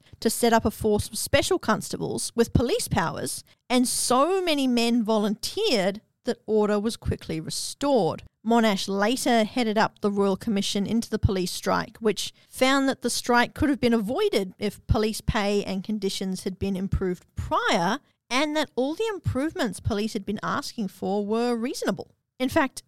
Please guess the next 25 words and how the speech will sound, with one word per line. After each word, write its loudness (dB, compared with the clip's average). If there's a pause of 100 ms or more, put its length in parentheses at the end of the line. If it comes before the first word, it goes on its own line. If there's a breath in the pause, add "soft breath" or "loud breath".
Monash's 2
commission 0
recommended 0
that 0 (360)
all 6
the 0
demands 2
of -4
the -6
strikers 0
be -4
implemented, -2 (500 soft breath)
and 4
by 4
the 4
end 4
of 2
nineteen 4
twenty-three, 0 (160)
wages 2
had -2
been 0
raised, -4 (320)
pensions 0
reinstated, -2